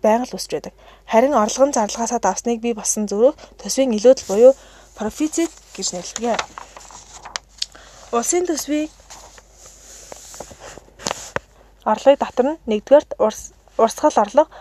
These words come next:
хоёрдугаарт, тусламжийн орлого гэж хоёр ангилдаг. Улсын төсвийн орлого нь цэвэр дотоод их усүрээс бүрддэг бөгөөд, Аад нь татврын орлого, Б нь татврын бус орлого гэж ангилдаг. Улсын төсвийн тусам-,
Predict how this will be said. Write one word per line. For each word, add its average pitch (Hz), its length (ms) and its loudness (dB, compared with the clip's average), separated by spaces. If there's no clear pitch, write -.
хоёрдугаарт, 262 400 2
тусламжийн 254 560 2
орлого - 160 -8
гэж 240 160 0
хоёр 202 160 0
ангилдаг. 190 320 -14
Улсын 311 320 -2
төсвийн 254 320 6
орлого 240 240 -2
нь - 80 -14
цэвэр 247 240 4
дотоод - 400 -2
их - 160 -16
усүрээс 220 400 -6
бүрддэг 196 400 -6
бөгөөд, 214 320 0
Аад 208 240 0
нь 240 80 -2
татврын 214 480 -4
орлого, 208 240 0
Б 226 160 4
нь 254 160 -2
татврын 254 400 0
бус 285 160 0
орлого 220 240 -4
гэж - 160 -10
ангилдаг. 165 400 -14
Улсын 330 240 -2
төсвийн 320 240 -4
тусам-, 262 320 -6